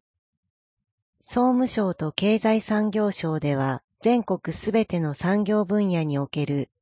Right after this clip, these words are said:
事業所、企業の経済活動の状況を地域別に明らかにすることを目的として、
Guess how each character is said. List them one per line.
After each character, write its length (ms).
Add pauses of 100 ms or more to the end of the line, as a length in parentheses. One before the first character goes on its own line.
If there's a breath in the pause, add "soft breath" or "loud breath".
(280)
事 160
業 260
所、 340 (220)
企 180
業 240
の 320 (120)
経 220
済 240
活 300
動 240
の 160
状 220
況 300
を 320 (180)
地 160
域 240
別 260
に 220
明 260
ら 100
か 140
に 120
す 140
る 120
こ 120
と 200
を 80
目 240
的 260
と 160
し 160
て、 300